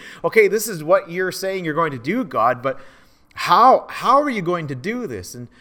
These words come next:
sometimes we have questions for God, don't we? "What is it that you're doing here, God? What is your purpose in this? Where is this going? Uh, where, where is your goodness in this?" Sometimes we have questions that we ask, not necessarily from a, a place of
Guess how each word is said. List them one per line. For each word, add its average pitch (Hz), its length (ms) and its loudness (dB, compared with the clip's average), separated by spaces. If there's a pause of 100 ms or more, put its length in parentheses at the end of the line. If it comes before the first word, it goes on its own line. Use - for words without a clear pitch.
(120)
sometimes 170 580 -2
we 180 220 -4
have 139 260 -2
questions 147 600 -4
for 117 160 -8
God, 95 380 -2
don't 139 240 -10
we? 92 180 -10 (580)
"What 156 200 4
is 170 100 -4
it 190 80 -6
that 185 140 -8
you're 170 80 -4
doing 175 400 -4
here, 120 260 -6
God? 98 320 -4
What 196 120 -4
is 233 100 -8
your 220 100 -2
purpose 233 580 -6
in 113 200 -10
this? 92 260 -14
Where 175 240 -2
is 214 140 -4
this 202 160 -10
going? 165 540 -4 (420)
Uh, 113 200 -4
where, 165 220 -2
where 202 320 -4
is 185 160 -6
your 196 140 -8
goodness 233 580 -8
in 135 300 -8
this?" 107 200 -8
Sometimes 202 460 -10
we 190 140 -10
have 180 240 -6
questions 151 500 -6
that 131 120 -4
we 139 200 -8
ask, 185 480 -8 (480)
not 220 160 -4
necessarily 190 760 -2
from 135 220 -6
a, 123 220 -4
a 117 140 -6
place 135 320 -6
of 117 120 -8